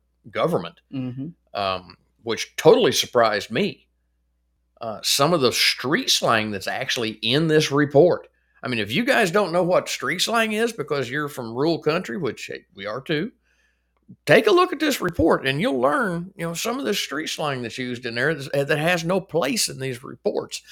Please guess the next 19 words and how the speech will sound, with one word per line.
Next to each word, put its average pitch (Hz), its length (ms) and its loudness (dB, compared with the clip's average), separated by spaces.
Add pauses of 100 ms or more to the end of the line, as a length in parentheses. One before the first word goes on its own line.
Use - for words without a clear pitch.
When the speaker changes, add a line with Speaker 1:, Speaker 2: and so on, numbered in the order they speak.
(180)
Speaker 1:
These 339 160 6
are 131 60 0
supposed 123 360 -2
to - 60 -10
be 131 120 -2
educated 170 500 -2
professionals 127 580 -2
out 101 200 0
here, 101 280 -4
and 113 160 -6
they're 180 100 2
talking 160 320 0
like 127 200 -8
somebody 143 340 -4
from 120 160 -14
back 117 160 0
on 101 80 -4
the 92 40 -6
block. 98 360 0